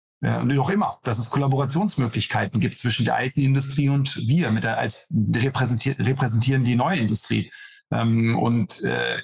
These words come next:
wurde ja auch immer wieder gefragt von diesen, von den Verlagen, „Willst du ein Verlag werden?“ Nein, das Letzte, was wir wollen als ResearchGate, ist ein wissenschaftlicher Verlag werden. Ähm, und das war auch von Anfang an dann, ähm, im Team, innerhalb des Gründerteams so wichtig, ähm,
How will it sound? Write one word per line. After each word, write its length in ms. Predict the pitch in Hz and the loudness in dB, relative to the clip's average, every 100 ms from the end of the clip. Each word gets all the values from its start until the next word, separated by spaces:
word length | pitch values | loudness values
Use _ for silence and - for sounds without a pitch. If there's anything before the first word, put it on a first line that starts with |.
| - | -2
wurde 360 | 117 117 143 | 0 0 0
ja 80 | 147 | -2
auch 100 | 160 | 0
immer 240 | 175 185 156 | 0 2 2
wieder 180 | 156 | 0
gefragt 520 | 143 131 135 170 240 - | 0 0 0 -2 -2 -2
von 160 | 143 | 0
diesen, 440 | 135 123 120 120 175 | 2 2 2 2 0
von 160 | 139 | 0
den 120 | 160 | 0
Verlagen, 420 | 139 127 135 135 139 | 0 -2 0 2 2
„Willst 220 | 160 - | 2 0
du 40 | |
ein 120 | 147 | -2
Verlag 360 | 135 139 180 - | 0 -2 -2 -2
werden?“ 260 | 123 110 107 | -2 0 0
Nein, 360 | 110 185 117 | 0 0 0
das 160 | 98 - | -2 -2
Letzte, 300 | 143 - 135 | -2 -2 0
was 320 | 135 - - | 0 -4 -4
wir 280 | 110 151 196 | 2 2 2
wollen 220 | 143 156 | 0 0
als 200 | 143 - | -2 -2
ResearchGate, 380 | 147 135 135 131 | -2 -2 -2 -2
ist 60 | 120 | -2
ein 120 | 117 | -2
wissenschaftlicher 500 | 127 135 120 117 110 | 0 -2 -2 -2 -2
Verlag 320 | - - - | -2 -4 -2
werden. 320 | 110 107 104 - - - - - | -2 0 -2 -2 -14 -16 -16 -2
Ähm, 540 | 117 110 107 104 107 - | 0 2 2 0 -2 0
und 240 | 113 110 | 2 2
das 160 | 120 131 | 0 0
war 140 | 127 | 0
auch 160 | 127 120 | 0 0
von 100 | 131 | 0
Anfang 300 | 127 123 123 | 0 0 -2
an 240 | 120 127 | 0 0
dann, 500 | 120 117 123 113 - _ _ - | 2 2 0 -2 -6 _ _ -4
ähm, 320 | 117 117 113 | -2 2 2
im 220 | - 120 110 | 2 0 0
Team, 540 | 135 151 143 117 104 | 0 2 2 2 0
innerhalb 360 | - 110 104 - | 0 0 -2 -2
des 160 | - | -4
Gründerteams 640 | - 127 131 107 120 117 | -2 -2 -2 -2 -2 0
so 140 | - 107 | 0 0
wichtig, 520 | 113 - 131 - - | -2 0 -2 -2 -4
ähm, 520 | 113 113 110 110 107 | -2 0 2 2 0